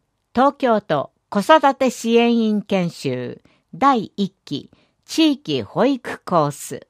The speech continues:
対象、都内在住在勤で保育や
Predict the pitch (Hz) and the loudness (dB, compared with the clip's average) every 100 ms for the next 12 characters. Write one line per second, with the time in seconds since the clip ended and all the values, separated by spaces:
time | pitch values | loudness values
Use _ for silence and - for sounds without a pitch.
0 | _ _ _ _ _ _ _ _ _ _ | _ _ _ _ _ _ _ _ _ _
1 | - 208 208 - 160 131 117 _ _ _ | -2 0 0 -4 -4 -4 -8 _ _ _
2 | - 302 285 240 156 190 247 240 233 226 | -2 0 2 2 2 2 0 0 2 2
3 | 208 - 160 180 196 - 190 170 160 160 | 2 -4 -4 0 0 -2 -4 -4 -2 -4
4 | - _ _ - 294 240 - 147 120 | -4 _ _ 2 4 2 -2 -2 -2